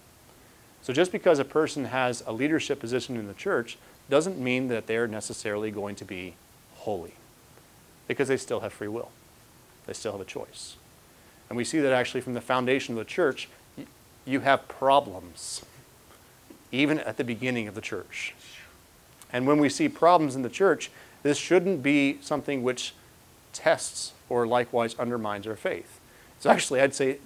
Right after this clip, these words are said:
demonstration of actually the real church, 'cause if you find a perfect church, I would venture to say that's not the church that Jesus Christ established. <laughs>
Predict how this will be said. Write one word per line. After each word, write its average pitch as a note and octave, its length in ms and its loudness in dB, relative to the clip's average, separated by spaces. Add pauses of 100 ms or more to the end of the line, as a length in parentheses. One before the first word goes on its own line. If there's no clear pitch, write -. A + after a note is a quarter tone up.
demonstration C3 640 0
of A#2 100 -2
actually A#2 380 0
the A2+ 180 -6
real C3 220 2
church, - 240 -8
'cause A#2 100 -4
if A2+ 80 -4
you D3+ 140 -2
find D3 260 4
a B2+ 80 2
perfect C3+ 380 -4
church, - 460 -2 (1080)
I B2+ 140 6
would B2+ 180 2
venture B2+ 220 4
to B2+ 80 -2
say - 160 2
that's A#2 180 4
not A#2+ 160 2
the A#2+ 80 -8
church A#2 280 -2
that B2+ 100 -10
Jesus A2 260 -8
Christ - 300 -8
established. - 680 -8
<laughs> - 60 -20